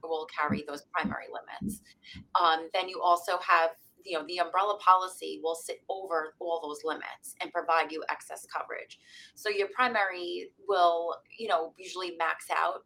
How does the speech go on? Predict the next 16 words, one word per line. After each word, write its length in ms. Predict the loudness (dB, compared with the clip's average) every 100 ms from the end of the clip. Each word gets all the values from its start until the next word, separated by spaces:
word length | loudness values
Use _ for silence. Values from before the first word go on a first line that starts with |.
| _
um, 500 | -2 -2 -4 -6 -8 -18 _ _
most 220 | -2 0
likely 300 | -2 -2 -2
at 80 | -2
a 120 | -4
million, 480 | -6 -6 -4 -4 -4 -8 -20 -6 2
um, 260 | 6 6 4
and 120 | -2 2
then 200 | 0 0
you 100 | -4 -2
have 100 | -2
the 120 | -4 -8
umbrella 340 | 0 2 2 0
policy 340 | -2 -2 -6 -6
that 120 | -6
will 140 | -6